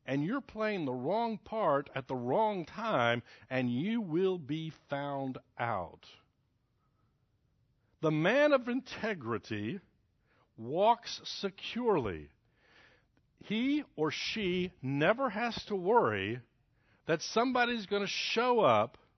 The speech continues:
and break their image that they've constructed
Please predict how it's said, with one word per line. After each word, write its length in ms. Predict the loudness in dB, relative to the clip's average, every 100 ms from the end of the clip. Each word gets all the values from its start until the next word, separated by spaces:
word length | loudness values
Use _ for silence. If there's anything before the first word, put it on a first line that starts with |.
| _ _ _ _ _ _ _ _ _ _ _ _ _ _ _ _ _ -4
and 280 | -2 -2
break 380 | -6 0 0 0 -6 -2
their 280 | 2 2 -2 -6
image 760 | -2 0 0 0 -4 -6 -12 -14 _ _ _ -8
that 140 | -6
they've 220 | -2 -2
constructed 960 | -2 -8 -8 -10 -4 -4 -4 -2 0 0